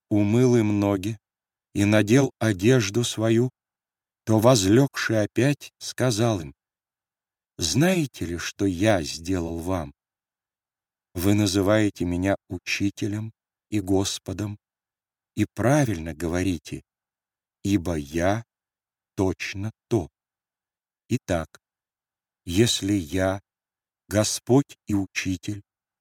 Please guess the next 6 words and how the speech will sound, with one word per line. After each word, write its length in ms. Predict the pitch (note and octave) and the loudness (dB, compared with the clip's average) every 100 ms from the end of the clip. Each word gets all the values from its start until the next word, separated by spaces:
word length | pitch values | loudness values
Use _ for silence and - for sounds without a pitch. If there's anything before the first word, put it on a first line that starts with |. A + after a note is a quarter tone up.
| _ _ - | _ _ -2
умыл 560 | G#2+ A2 B2 D#3 D3 B2+ | 2 6 10 10 10 8
ноги 440 | A#2 B2+ D3+ G#2 | 6 4 2 0
вам, 400 | F2 F#2 F2+ D2+ - _ _ _ _ _ _ _ | -2 -2 -4 -6 -16 _ _ _ _ _ _ _
то 180 | B2 D3 - | 4 4 2
и 140 | B2 | -2
вы 420 | C3+ E2+ G2 G2 | -2 0 -2 -2